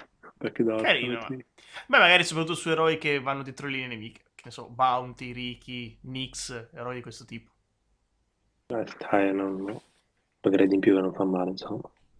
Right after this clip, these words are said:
Speaker 1: momento
Speaker 2: No,
Speaker 1: in cui arrivi
Speaker 2: infatti.
Speaker 1: late late, eh, non hai come spendere i soldi, invece sul carro.
Speaker 2: Item changes. School
Speaker 1: Scu-,
Speaker 2: Basher.
Speaker 1: scusami, s-, scusami, una
Speaker 2: Dimmi.
Speaker 1: piccola aggiunta. Soprattutto ti aiuta nel momento in cui c'è da contestare un Rosh.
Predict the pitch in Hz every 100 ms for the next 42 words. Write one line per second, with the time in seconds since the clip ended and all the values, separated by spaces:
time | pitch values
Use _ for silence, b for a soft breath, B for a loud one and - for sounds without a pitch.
0 | - 98 95 - - 95 98 92 92 -
1 | 95 95 - 95 92 92 90 92 - 98
2 | 92 92 95 92 - _ - 92 92 -
3 | - 95 - _ _ - B - _ _
4 | _ _ _ _ _ 277 285 269 - 143
5 | 120 104 - - _ _ - - - 294
6 | 220 175 127 135 110 101 117 - - -
7 | _ - - 107 104 101 101 113 110 104
8 | 95 101 - 131 - B B B - 113
9 | 117 - 147 151 - 147 156 - - -
10 | _ - - 113 110 107 107 104 110 104
11 | 101 101 98 101 104 101 95 98 95 101
12 | 95 - 98 98 101 98 - 101 98 98
13 | 92 - 110